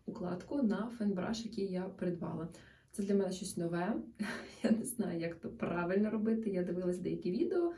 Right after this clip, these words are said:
а також від знайомих там трошки знаю. А, тому будемо пробувати. Так він виглядає. Це три в одному, такий один із, е, кращих. А, така передісторія.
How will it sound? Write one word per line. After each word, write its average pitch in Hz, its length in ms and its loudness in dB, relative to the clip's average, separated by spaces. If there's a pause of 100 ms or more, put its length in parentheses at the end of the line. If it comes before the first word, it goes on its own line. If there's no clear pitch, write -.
(420)
а 180 480 0
також 180 340 -4
від - 80 -6
знайомих 208 480 0
там 320 140 0
трошки 277 340 0
знаю. 214 380 4 (720)
А, 180 240 0
тому 208 340 4
будемо 226 320 10
пробувати. - 580 -4 (260)
Так 185 260 -2
він 180 240 0
виглядає. 180 680 -2
Це 185 280 -2
три 196 220 -2
в 170 80 -2
одному, 220 500 4
такий 170 360 -2
один 180 220 -2
із, - 280 -6
е, 151 300 -4 (360)
кращих. - 680 -2 (520)
А, 175 160 -2
така 185 300 -2
передісторія. 190 1120 2